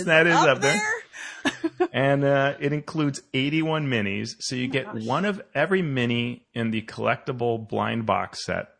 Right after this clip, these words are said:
Speaker 2: thing. So it's a full set, all rares, uncommons, common, one, one, one of everything. That alone is not a good buy because you can get a case of minis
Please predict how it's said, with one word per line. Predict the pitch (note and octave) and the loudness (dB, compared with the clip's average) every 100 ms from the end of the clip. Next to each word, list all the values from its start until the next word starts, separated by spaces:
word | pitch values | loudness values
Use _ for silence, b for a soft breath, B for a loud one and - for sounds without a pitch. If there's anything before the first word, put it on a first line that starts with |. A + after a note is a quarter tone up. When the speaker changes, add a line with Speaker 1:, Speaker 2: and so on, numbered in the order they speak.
| _ - | _ -8
Speaker 2:
thing. | F2 G2+ | -8 -8
So | - | -8
it's | G2+ | -8
a | G2+ | -8
full | - G#2+ A2+ | -8 -6 -4
set, | G2 F#2+ | -4 -2
all | G2+ G2+ G2 | -2 -2 -2
rares, | G2 G2 G2 F#2+ | -2 -2 -2 -4
uncommons, | F#2 F#2+ F#2 F#2 - | -8 -6 -6 -6 -8
common, | F2 F2+ F2 | -8 -6 -6
one, | F2+ F#2 | -6 -6
one, | E2+ - | -8 -10
one | - G#2 | -8 -4
of | G2 | -2
everything. | F2+ F#2 F2+ B B B B | -4 -6 -10 B B B B
That | A#2+ F3 B3+ | -2 0 0
alone | F#3 D#3+ E3 | 2 2 0
is | C3+ | -2
not | B2 A2+ | 0 0
a | A2 | 0
good | G2+ F#2 | -2 -2
buy | F2+ - | -4 -4
because | - G#2+ G#2+ - | -6 -6 -6 -6
you | A#2 D#3+ | -6 -8
can | - C3+ B2 | -8 -6 -4
get | A2+ A2+ G#2+ | -2 -2 -2
a | G2+ F#2+ | -6 -6
case | - - B2+ C3 | -8 -8 -6 -4
of | A#2 | -4
minis | G#2+ G2 F#2 F#2 | -4 -4 -4 -6